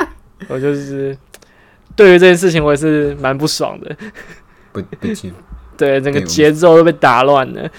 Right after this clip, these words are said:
Speaker 2: 可恶啊。
Speaker 1: 可恶。
Speaker 2: 真刚好。
Speaker 1: 对啊，真的，真的刚好。但是，哎，反正，反正就是因为这样子啊，就是创造他突然po了一篇这个截图，然后我想说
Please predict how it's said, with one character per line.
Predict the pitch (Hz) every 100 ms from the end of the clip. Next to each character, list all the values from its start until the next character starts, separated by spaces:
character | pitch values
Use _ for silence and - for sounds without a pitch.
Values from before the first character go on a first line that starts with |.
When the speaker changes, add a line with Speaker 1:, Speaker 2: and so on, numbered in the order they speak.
| - - - - - _
Speaker 2:
可 | - 95 82
恶 | 80
啊。 | 80 _ - -
Speaker 1:
可 | 139 127
恶。 |
Speaker 2:
真 | 127
刚 | 139 135
好。 | 135 - _ _
Speaker 1:
对 | - 143
啊， |
真 | 147
的， | 180
真 | 170
的 | 160
刚 | 143 135
好。 | 143 - _ - _ - - _ _ _ -
但 | 208
是， | 226 226 - _ - - _ _ _ _ _ _ _ -
哎， | 170 156 151 135 _
反 | 156 156
正， | 185 - _ _ _
反 | 165
正 | 185
就 | 233
是 | 240
因 | 233
为 | 226
这 | 196
样 | 185 170
子 | 156 139
啊， | 117 151
就 | 165
是 | 165 175 160 156 _ _
创 | - 196 165
造 | 165
他 | 165
突 | 160
然 | 165 143 143 _ -
po | 165
了 | 160 151
一 |
篇 | 151 151
这 |
个 | 151
截 | 143 135
图， | 135 139
然 | 135
后 |
我 | 139
想 | 135
说 | 131 131 143